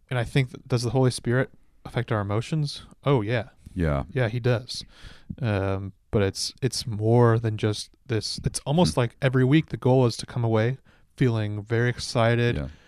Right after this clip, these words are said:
Speaker 1: uh, or almost, like, in tears. You're so joyful that you're in tears. Um,
Speaker 2: Mm-hmm.
Speaker 1: is to have these sort of ecstatic experiences. But, and part of what I wonder, too, is,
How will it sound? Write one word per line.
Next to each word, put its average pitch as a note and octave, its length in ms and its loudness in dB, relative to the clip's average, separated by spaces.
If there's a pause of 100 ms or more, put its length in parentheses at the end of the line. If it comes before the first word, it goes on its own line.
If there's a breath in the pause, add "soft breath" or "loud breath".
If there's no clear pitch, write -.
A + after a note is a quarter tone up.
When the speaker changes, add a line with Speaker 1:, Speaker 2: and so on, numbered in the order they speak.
(280 soft breath)
Speaker 1:
uh, A2 240 2
or B2 340 4 (360 soft breath)
almost, C#3 480 2 (880)
like, B2 140 -4 (280)
in C#3+ 180 6
tears. A2+ 560 6
You're A2+ 100 2
so B2+ 220 2
joyful B2 400 4
that A2+ 100 2
you're A2+ 140 -2
in A2+ 140 -2
tears. G#2+ 580 -2 (460 loud breath)
Um, G2+ 460 -8 (140)
Speaker 2:
Mm-hmm. F#2 280 0 (100)
Speaker 1:
is - 120 -10
to B2 60 -2
have B2+ 120 2
these A#2 120 0
sort A#2 140 0
of G#2+ 60 -2
ecstatic G#2 500 -2
experiences. G#2 920 -6 (400 soft breath)
But, - 160 -12
and D3 200 -2
part G3+ 180 8
of D#3+ 60 8
what C#3+ 120 8
I C#3+ 140 10
wonder, A#2 340 6
too, E3 400 4
is, G#2+ 420 2